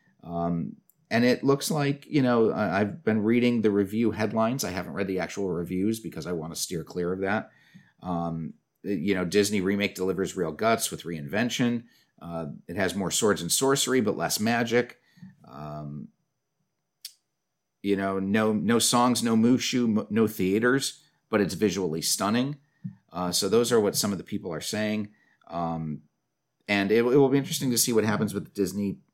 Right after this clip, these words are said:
uh, Plus Premier Access. Um, you're gonna be able to rent the movie for twenty-six dollars.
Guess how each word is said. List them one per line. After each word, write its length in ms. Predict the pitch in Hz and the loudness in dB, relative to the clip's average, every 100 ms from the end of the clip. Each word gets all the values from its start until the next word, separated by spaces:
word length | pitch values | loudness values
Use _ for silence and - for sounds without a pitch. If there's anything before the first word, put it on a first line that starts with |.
| _ - | _ -8
uh, 180 | 85 | -6
Plus 260 | - - 92 | -4 -4 -4
Premier 580 | - 92 92 98 113 113 _ _ _ _ _ | -4 -4 -2 0 0 -2 _ _ _ _ _
Access. 720 | - 135 - - 120 - - - | -6 -4 -2 0 0 0 -4 -6
Um, 420 | 85 80 78 78 78 | -8 -6 -6 -8 -6
you're 140 | 98 | -2
gonna 120 | 101 | -2
be 120 | 90 101 | 0 0
able 140 | 101 | 0
to 80 | 87 | -2
rent 220 | 82 95 | -4 -2
the 60 | 101 | 0
movie 300 | 101 98 101 | 0 0 -2
for 120 | 82 | -6
twenty-six 540 | - 92 90 - - | -12 -10 -8 -8 -6
dollars. 500 | 90 87 107 123 120 | -2 0 0 -2 -6